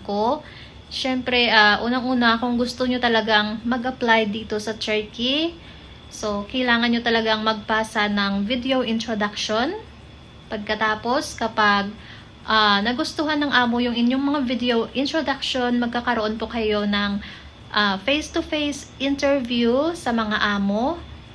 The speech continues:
sa, kasama din yung agency. So, tatanungin ka ng amo about sa mga experience mo din,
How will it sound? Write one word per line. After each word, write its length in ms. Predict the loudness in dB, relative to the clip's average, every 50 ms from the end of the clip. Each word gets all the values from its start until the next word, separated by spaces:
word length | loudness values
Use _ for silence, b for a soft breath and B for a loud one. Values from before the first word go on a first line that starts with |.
| -20 -20
sa, 640 | -18 -16 -10 -4 -2 0 2 2 2 2 2 0 0 -2 -6
kasama 400 | -10 -2 2 2 2 2 2 0
din 240 | 0 -2 -2 -2 -2
yung 240 | 0 0 -2 -2
agency. 880 | -2 -2 -2 0 0 -2 -2 -2 -4 -6 -4 -4 -2 -2 -2 -2 -4 -4
So, 240 | -4 -2 -2 -2 -2
tatanungin 560 | -4 -4 -2 -2 -2 -2 -2 -2 -2 -4 -4
ka 80 | -4 -4
ng 240 | -4 -4 -4 -2
amo 320 | 0 0 0 0 0 0 0
about 400 | -2 -2 -2 -2 -4 -4 -4 -6
sa 80 | -6
mga 320 | -4 -4 -2 -2 -2 -4 -4
experience 640 | -8 -10 -10 -6 -4 -2 0 0 0 -2 -2 -4 -4
mo 160 | -4 -4 -4
din, 320 | -2 -2 -2 -2 -2 -4